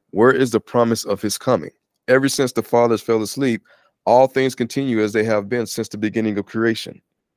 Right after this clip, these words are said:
So, uh, I wanna bring this up because remember I told you that it was roughly two hundred years passed between the giving of that prophecy and then just the beginning of it actually starting to happen.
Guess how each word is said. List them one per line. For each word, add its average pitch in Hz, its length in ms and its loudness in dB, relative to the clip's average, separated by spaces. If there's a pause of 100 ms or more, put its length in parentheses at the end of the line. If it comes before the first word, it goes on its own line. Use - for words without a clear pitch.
(640)
So, 123 320 6
uh, 107 360 6 (560)
I 98 40 -4
wanna 107 160 -2
bring 113 200 -4
this 123 200 -2
up 104 140 0
because 104 640 0 (540)
remember 123 400 2
I 113 120 4
told 165 360 0
you 123 140 -2
that 113 160 -4
it 135 60 4
was 117 140 2
roughly 143 260 -4
two 165 200 -10
hundred 160 200 -6
years 143 320 -2
passed 147 420 -2
between 127 360 -2
the 104 140 0 (120)
giving 143 240 0
of 113 80 4
that 104 160 2
prophecy 101 580 0 (580)
and 113 200 2
then 127 180 4
just 131 240 2
the 117 80 2
beginning 120 520 0
of 120 120 2
it 113 120 -2
actually 107 400 -2
starting 107 400 0
to - 140 -10
happen. 104 480 -4